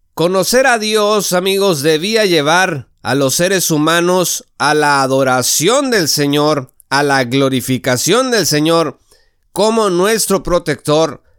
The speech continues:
nuestro proveedor y preservador. Dios dispuso todas las cosas para el disfrute y rectoría del hombre según el mandato del reino que aparece en Génesis uno, veintiséis al treinta y uno.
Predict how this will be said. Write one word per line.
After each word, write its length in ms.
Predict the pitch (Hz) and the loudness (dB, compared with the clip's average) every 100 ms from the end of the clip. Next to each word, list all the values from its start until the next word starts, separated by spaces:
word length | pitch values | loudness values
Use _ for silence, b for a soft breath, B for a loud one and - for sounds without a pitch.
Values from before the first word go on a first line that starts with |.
| _ | _
nuestro 480 | - 143 170 - 156 | -4 0 0 0 -4
proveedor 540 | 147 147 147 156 190 180 | 0 0 2 2 2 0
y 80 | |
preservador. 1120 | 131 - 165 175 - 156 143 135 120 107 87 _ | -2 -4 0 0 0 0 2 2 0 -2 -6 _
Dios 500 | 113 160 240 240 202 | -6 -2 0 0 -2
dispuso 720 | 165 165 - 208 220 190 180 | -4 -6 -4 -2 0 0 0
todas 420 | 180 208 220 220 196 | -2 -2 0 2 2
las 240 | 165 - | 0 0
cosas 560 | - 220 202 175 - - _ _ - | 0 0 0 -2 -4 -14 _ _ -6
para 240 | 127 135 | 0 0
el 80 | 143 | 0
disfrute 580 | 139 127 151 214 220 196 | -2 -2 0 0 0 0
y 60 | |
rectoría 600 | 147 135 135 - 139 190 170 | 0 0 -2 -2 0 2 2
del 180 | 139 | 2
hombre 280 | 175 202 180 | 2 0 -2
según 360 | 131 135 160 196 | -2 -2 -2 0
el 100 | 175 | 0
mandato 540 | 139 131 147 175 147 | 0 0 0 0 0
del 180 | 143 131 | 0 0
reino 400 | 135 196 226 190 | 0 0 0 -2
que 140 | - | -2
aparece 380 | 123 131 156 160 | -2 0 -2 0
en 60 | 151 | -2
Génesis 480 | 156 175 156 131 - | 0 -2 -2 -2 -2
uno, 300 | 175 165 175 | 0 0 0
veintiséis 720 | 135 135 117 120 139 147 143 | -2 -2 -2 -2 0 0 0
al 160 | 147 | -2
treinta 360 | - 156 151 170 | -2 -2 -2 -2
y 120 | 220 | 0
uno. 400 | 269 190 101 _ | 0 0 -2 _